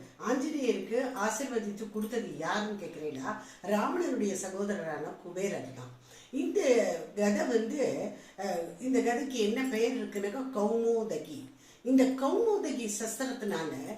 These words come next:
அவரை யாராலையும் அவரை வந்து தோற்கடிக்கவே முடியாது அப்படின்னு ஆசீர்வதிச்சு குபேரர் கொடுத்தது இந்த கதை. இந்த கௌமுதிகி கதையை வடிவமைத்தது யாருன்னு பார்த்தீங்கன்னா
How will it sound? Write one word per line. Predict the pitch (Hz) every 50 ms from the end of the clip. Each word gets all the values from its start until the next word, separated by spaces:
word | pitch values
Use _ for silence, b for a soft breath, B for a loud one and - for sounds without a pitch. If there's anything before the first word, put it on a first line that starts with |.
| B B B B B
அவரை | - 208 214 233 226 214 202
யாராலையும் | 190 196 202 208 233 269 294 294 294 302 311 311 330 330 311
அவரை | 262 233 220 208 202
வந்து | 202 196 202 220 220 -
தோற்கடிக்கவே | 233 240 247 254 254 - 262 233 208 202 240 233 233 254 254 240
முடியாது | 208 196 202 214 208 202 - 196 214
அப்படின்னு | 208 - 170 180 214 247 247 -
ஆசீர்வதிச்சு | - 202 214 220 254 247 214 202 190 185 185 - - 277 403 466 - B B B B
குபேரர் | - 285 269 285 277 254 226 - - -
கொடுத்தது | 185 185 - - 160 151 151 196 - - -
இந்த | 180 170 160 151
கதை. | - - - 127 - - - - - - - _ _ _ _ _ _ _ _ _ _ _ _ _ _ _ _ _ _ _ _ _ _ _ _ _ _ _ _ _ _ _ _ -
இந்த | 311 302 302 254 262
கௌமுதிகி | 262 - 240 262 302 339 339 359 - - - 214 208 220 208 202 -
கதையை | 202 202 208 247 269 254 214
வடிவமைத்தது | 190 - 156 185 233 269 285 302 269 247 233 214 - - 180 170 160 151
யாருன்னு | 156 156 160 185 202 202 196 202 -
பார்த்தீங்கன்னா | - - - 160 156 151 160 -